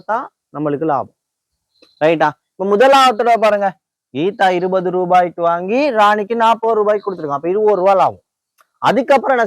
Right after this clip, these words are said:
செய்றாங்க? அதே கீதா இருக்கலாம இந்த பொருளையே நாப்-, அறுபது ரூபாய்க்கு வாங்குறாங்க ராணி கிட்ட இருந்து. ராணி கிட்ட இருந்து வாங்கி எவ்வளவு விக்கிறாங்க? ஐம்பது ரூபாய்க்கு. நம்ம விற்ற விலையை விட ஒரு பொருளை,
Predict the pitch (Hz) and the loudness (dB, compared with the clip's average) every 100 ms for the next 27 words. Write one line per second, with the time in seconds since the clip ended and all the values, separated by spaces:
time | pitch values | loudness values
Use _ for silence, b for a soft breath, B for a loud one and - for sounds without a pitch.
0 | 202 180 170 180 147 175 214 185 175 170 | 0 0 2 2 2 2 0 0 -2 -2
1 | 151 151 156 139 127 101 98 143 196 202 | -2 -4 -4 -2 -4 -8 -4 2 2 2
2 | - _ _ _ 151 226 269 269 233 220 | -4 _ _ _ -4 0 2 2 2 2
3 | 196 208 240 214 202 196 175 175 214 226 | 2 2 0 0 0 0 0 2 2 0
4 | 208 190 180 165 160 156 208 180 175 156 | 0 0 -2 0 -2 -2 -2 0 0 -2
5 | 151 196 226 208 _ 147 165 175 151 123 | 0 -2 -4 -8 _ -4 -2 -2 -6 -10
6 | 104 92 _ _ _ _ _ 156 220 285 | -16 -20 _ _ _ _ _ 4 4 4
7 | 254 240 220 208 196 185 214 240 196 196 | 2 0 0 -2 -2 -2 0 -2 -4 -6
8 | 262 208 120 92 _ _ _ - 180 254 | -2 -2 -4 -14 _ _ _ -2 2 2
9 | 254 208 190 170 139 120 127 123 185 196 | 2 0 0 0 -2 -4 -8 -4 -4 -4
10 | _ 294 311 214 190 190 170 135 117 156 | _ 2 2 4 2 4 2 0 -2 -2
11 | 208 175 175 202 196 | -2 -2 -2 0 2